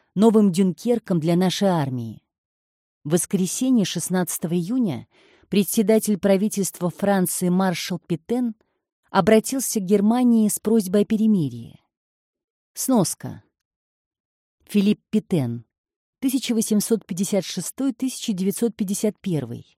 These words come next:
был назначен премьер-министром после падения Франции. До тысяча девятьсот сорок четвёртого года возглавлял коллаборационистское правительство,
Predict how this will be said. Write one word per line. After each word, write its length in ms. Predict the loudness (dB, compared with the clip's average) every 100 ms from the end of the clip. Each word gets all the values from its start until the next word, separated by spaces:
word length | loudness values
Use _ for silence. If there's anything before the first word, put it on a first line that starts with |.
| _ _ _ _
был 300 | -2 4 6
назначен 680 | 6 6 4 4 4 2 0
премьер-министром 1040 | 0 0 2 2 2 4 2 0 -2 -4
после 360 | -2 -2 -2 -4
падения 520 | -4 -2 0 0 0
Франции. 720 | -2 -4 -4 -4 -8 -10 -16 _ _ _ _ _ _ _
До 280 | -4 4 6
тысяча 380 | 6 -2 -2 -4
девятьсот 460 | -2 -2 0 -2 0
сорок 280 | -2 -2
четвёртого 600 | -4 -10 -2 -2 0 -4
года 500 | -2 -4 -4 -4 -6 -12 _ _ _ _ -2
возглавлял 760 | 0 2 2 2 2 0 -2 -8 _ _
коллаборационистское 1080 | 2 2 4 0 2 2 4 4 2 0 2
правительство, 920 | 2 2 0 -4 -8 -6 -6 -8